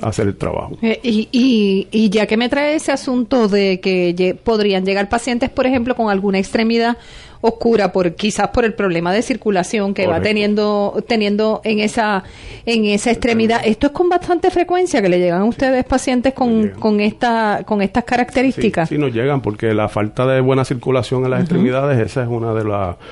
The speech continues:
Speaker 1: eh, cualidades, ¿verdad? Características que, que surgen, ¿verdad? Que la piel se pone un poquito oscura,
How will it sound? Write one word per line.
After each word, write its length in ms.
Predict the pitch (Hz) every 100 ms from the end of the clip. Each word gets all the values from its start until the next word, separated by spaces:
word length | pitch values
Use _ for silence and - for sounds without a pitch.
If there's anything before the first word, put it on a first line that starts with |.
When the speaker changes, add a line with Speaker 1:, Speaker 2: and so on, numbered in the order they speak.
| - - -
Speaker 1:
eh, 300 | 101 98 104
cualidades, 540 | 123 117 113 131 139
¿verdad? 260 | 101 101 127
Características 840 | - 104 - 107 113 - 117 120 - -
que, 120 | 107 90 104
que 100 | -
surgen, 520 | 107 160 147 107 110 78
¿verdad? 200 | 113 143
Que 80 |
la 120 | 113 101
piel 120 | 113
se 100 | 123
pone 160 | 123 131
un 60 |
poquito 260 | 123 127 127
oscura, 400 | - 151 190